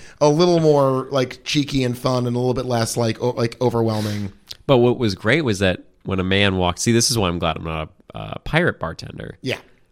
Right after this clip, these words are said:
Speaker 2: Because when Johnny Depp walks into the bar covered in pig shit,
Speaker 1: No one really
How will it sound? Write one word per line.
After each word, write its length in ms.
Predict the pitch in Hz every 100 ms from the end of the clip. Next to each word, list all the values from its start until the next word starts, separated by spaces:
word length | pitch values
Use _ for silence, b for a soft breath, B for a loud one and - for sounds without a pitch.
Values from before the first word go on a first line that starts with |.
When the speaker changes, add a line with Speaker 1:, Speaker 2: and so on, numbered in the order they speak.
| -
Speaker 2:
Because 540 | 95 104 92 85 - - _ _ _
when 400 | 101 95 92 90
Johnny 280 | - 95 90
Depp 280 | 90 90 -
walks 320 | 90 87 -
into 160 | 135 170
the 100 | 98
bar 320 | 82 73 82
covered 300 | - 85 82
in 100 | 82
pig 220 | 85 80
shit, 340 | - 82 85 -
Speaker 1:
No 160 | 131 190
one 240 | 262 147
really 440 | 131 160 165 127